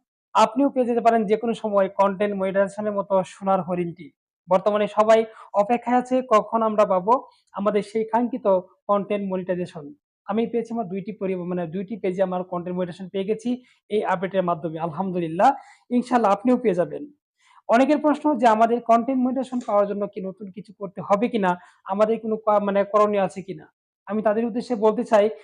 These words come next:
দেখেন কনটেন্ট মনিটাইজেশন সেটআপটি এমন একটি সেটআপ, যে সেটআপটি শুধু ভাগ্যবানরাই পেতে পারে। আমার অনেক বড় বড় ইউজাররা রয়েছে যাদের ওয়ান মিলিয়ন, টু মিলিয়ন, থ্রি মিলিয়ন, ফাইভ মিলিয়ন পর্যন্ত ফলোয়ার আছে, কিন্তু তারা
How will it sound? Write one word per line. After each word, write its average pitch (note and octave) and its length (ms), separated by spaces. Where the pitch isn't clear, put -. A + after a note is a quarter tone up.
দেখেন A#3 340
কনটেন্ট C4 460
মনিটাইজেশন B3 440
সেটআপটি A#3+ 460
এমন G#3 260
একটি G#3 280
সেটআপ, F#3 460
যে F#3 240
সেটআপটি A#3 520
শুধু A3+ 280
ভাগ্যবানরাই F#3 540
পেতে E3+ 240
পারে। D3+ 220
আমার G3+ 260
অনেক A3 360
বড় G3 200
বড় A#3+ 220
ইউজাররা G3+ 400
রয়েছে F#3 320
যাদের G3 320
ওয়ান A3 280
মিলিয়ন, A3+ 480
টু - 220
মিলিয়ন, G#3+ 420
থ্রি G#3+ 240
মিলিয়ন, G#3 360
ফাইভ A#3+ 240
মিলিয়ন A3+ 320
পর্যন্ত G3+ 220
ফলোয়ার F#3+ 280
আছে, F3 200
কিন্তু G#3 200
তারা G3+ 220